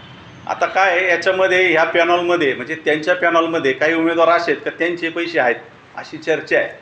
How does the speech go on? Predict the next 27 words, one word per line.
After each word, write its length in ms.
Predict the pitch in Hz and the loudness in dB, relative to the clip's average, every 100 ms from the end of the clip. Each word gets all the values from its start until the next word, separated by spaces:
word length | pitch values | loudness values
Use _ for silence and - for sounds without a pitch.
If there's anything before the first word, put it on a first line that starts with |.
| - - - - - | -20 -20 -20 -16 -10
आणि 260 | 139 151 | -4 0
यांनी 260 | 151 180 214 | 0 2 2
असे 280 | 202 214 220 | 0 2 0
शब्द 260 | 202 196 | 0 2
दिलेत, 300 | 202 175 135 - | 2 2 0 -2
"मला 220 | 139 196 | -2 0
त्या 200 | 214 247 | 2 2
खुर्चीपर्यंत 560 | 240 185 220 220 214 208 | 2 0 0 0 0 0
पोहोचवा, 560 | 202 202 185 143 117 120 - | 2 2 2 2 2 -4 -8
मी 100 | 180 | -8
तुमचे 280 | 190 180 196 | -6 -2 0
पैसे 300 | 190 185 165 | 2 2 2
देतो." 320 | 127 110 95 - - - - - _ - | 0 -2 -8 -16 -20 -20 -20 -20 _ -6
लक्षात 280 | 156 226 226 | -2 2 4
आलं 220 | 214 139 | 4 2
का? 140 | 110 120 | -2 -6
म्हणजे 200 | 147 185 | -2 0
हा 220 | 160 202 202 | 2 0 0
तिथं 240 | - 220 | -2 2
जाऊन 260 | 226 226 220 | 4 2 2
काय 200 | 208 220 | 0 2
करणार 340 | 202 185 190 | 0 2 2
आहे 260 | 180 139 110 - - - | 2 -2 -6 -14 -20 -18
तुमच्या 220 | 160 165 202 | -10 -2 0
लक्षात 300 | 202 220 208 | 2 2 4
आलं 180 | 214 | 4
असं, 200 | 196 - | 4 0